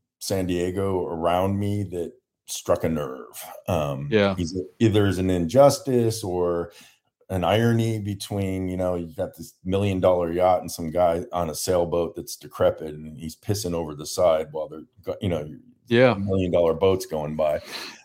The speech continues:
Speaker 1: Um, so that, so, so the, the, it has to have some real realism in it,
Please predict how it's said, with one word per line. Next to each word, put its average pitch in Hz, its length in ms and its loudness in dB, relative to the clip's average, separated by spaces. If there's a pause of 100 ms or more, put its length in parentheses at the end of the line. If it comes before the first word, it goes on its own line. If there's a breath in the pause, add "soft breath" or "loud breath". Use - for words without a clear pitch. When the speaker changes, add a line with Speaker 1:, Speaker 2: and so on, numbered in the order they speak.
(140)
Speaker 1:
Um, 80 420 0 (960 soft breath)
so 151 240 6
that, 135 300 2
so, 123 440 6
so 135 220 2
the, 123 300 -4 (180)
the, 180 160 -12 (260)
it 120 120 -2
has 135 180 2
to 143 60 2
have 120 100 2
some 117 200 2
real 92 420 -2 (340)
realism 85 540 -2
in 80 120 -4
it, 80 140 -6